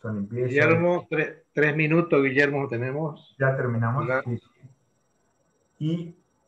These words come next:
Speaker 1: limpieza cuneta, alcantarillas. Esto es la reparación de los conductos de la avenida Wilde, esto es lo, es lo último que reparamos, lo terminamos en cuarenta y cinco, en cincuenta días esta obra, muy importante, en colaboración con el gobierno provincial también.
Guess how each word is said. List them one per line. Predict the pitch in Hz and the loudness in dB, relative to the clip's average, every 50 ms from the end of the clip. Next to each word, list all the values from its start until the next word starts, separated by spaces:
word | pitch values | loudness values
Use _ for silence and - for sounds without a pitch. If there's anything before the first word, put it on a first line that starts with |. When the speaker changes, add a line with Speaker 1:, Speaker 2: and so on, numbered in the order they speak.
| _ _ _ _ _ _ _ _ _ | _ _ _ _ _ _ _ _ _
Speaker 1:
limpieza | - 135 123 117 135 135 135 139 143 127 | -2 -2 0 0 2 0 0 0 0 0
cuneta, | 127 127 135 143 143 139 139 139 | 0 0 0 0 0 0 0 0
alcantarillas. | 117 - 120 113 113 123 127 147 160 165 156 160 160 156 156 156 - - - _ _ _ _ _ _ _ _ _ _ _ _ _ _ _ _ _ _ _ _ _ - | 2 2 2 2 2 2 2 2 0 -2 0 2 4 4 4 2 -2 -8 -20 _ _ _ _ _ _ _ _ _ _ _ _ _ _ _ _ _ _ _ _ _ -6
Esto | 143 131 147 143 | -6 -2 0 0
es | 131 | 2
la | 135 127 127 | 4 4 4
reparación | 127 123 127 123 117 117 - 143 147 | 4 4 2 0 0 0 -2 -2 -2
de | 143 | -2
los | 139 131 | -2 0
conductos | 135 123 117 127 139 143 143 - | 0 0 0 0 -2 -2 0 0
de | 131 | 0
la | 127 123 | 0 0
avenida | 123 120 120 123 | 0 0 0 0
Wilde, | 131 147 160 165 156 143 139 | 0 0 0 0 0 -2 -2
esto | 139 139 139 | 0 0 0
es | 131 127 | 0 2
lo, | 123 | 2
es | 117 113 117 117 | 2 2 2 2
lo | 123 | 2
último | 127 127 131 131 127 123 | 0 0 0 -2 -2 -2
que | 120 117 | -2 -2
reparamos, | 120 117 113 113 117 127 131 131 131 127 120 - 120 | -2 -2 -2 0 0 2 2 2 0 -2 -2 -4 -6
lo | 120 113 | -8 -6
terminamos | 120 117 113 113 117 123 127 127 123 | -6 -4 -4 -2 -2 0 0 0 0
en | 123 120 110 | -2 -2 -4
cuarenta | - 117 110 113 107 | -2 -4 -4 -4 -6
y | 107 | -8
cinco, | - - 139 139 135 131 131 127 120 120 113 107 - - - _ _ _ - | -8 -6 -4 -2 -2 0 0 2 2 2 2 0 -2 -8 -12 _ _ _ -8
en | 120 110 | -6 -6
cincuenta | 110 107 113 123 120 117 120 117 | -4 -4 -2 -2 -2 0 0 0
días | 120 131 147 147 135 117 | 0 0 0 -2 -2 -2
esta | - 123 120 127 | 0 0 2 2
obra, | 139 147 156 156 143 | 2 2 2 0 0
muy | 120 120 123 123 120 | -2 -2 -2 -2 -2
importante, | 113 113 113 110 - 139 139 147 139 143 | -4 -4 -6 -6 -4 -4 -4 -4 -4 -6
en | 139 135 | -6 -4
colaboración | 135 117 107 101 98 98 120 123 | -2 -2 -2 -2 -4 -4 -6 -6
con | - 120 113 | -4 -4 -4
el | |
gobierno | 113 117 117 113 110 | -2 -4 -4 -6 -6
provincial | - 107 104 101 113 110 110 | -8 -10 -10 -10 -12 -12 -12
también. | 110 110 117 131 143 147 151 151 | -12 -10 -8 -8 -8 -8 -10 -12